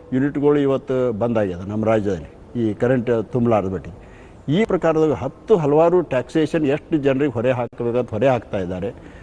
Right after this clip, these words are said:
ಹೊರತು, ಆ, ಬೇರೆ ಕಡೆಯಿಂದ ಎಲ್ಲೋ ಅವರು, ಆ, ಬೇರೆ ಕಡೆನೇ ಅವ್ರ ಉತ್ಪನ್ನಗಳನ್ನು ತೆಗೆದು ಕೊಡಬಹುದಿತ್ತು. ಉದಾಹರಣೆ ತಗೊಂಡು ನಮ್ಮ ಕೇಂದ್ರ ಸರ್ಕಾರದಿಂದ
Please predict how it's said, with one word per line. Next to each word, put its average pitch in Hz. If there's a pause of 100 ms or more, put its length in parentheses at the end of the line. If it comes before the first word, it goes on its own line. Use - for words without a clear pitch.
(180)
ಹೊರತು, 180
ಆ, 139
ಬೇರೆ 143
ಕಡೆಯಿಂದ 151
ಎಲ್ಲೋ 139
ಅವರು, 135
ಆ, 120 (480)
ಬೇರೆ 135
ಕಡೆನೇ 160
ಅವ್ರ 175
ಉತ್ಪನ್ನಗಳನ್ನು 143
ತೆಗೆದು 151
ಕೊಡಬಹುದಿತ್ತು. 131 (400)
ಉದಾಹರಣೆ 156
ತಗೊಂಡು 160
ನಮ್ಮ 143
ಕೇಂದ್ರ 143
ಸರ್ಕಾರದಿಂದ 95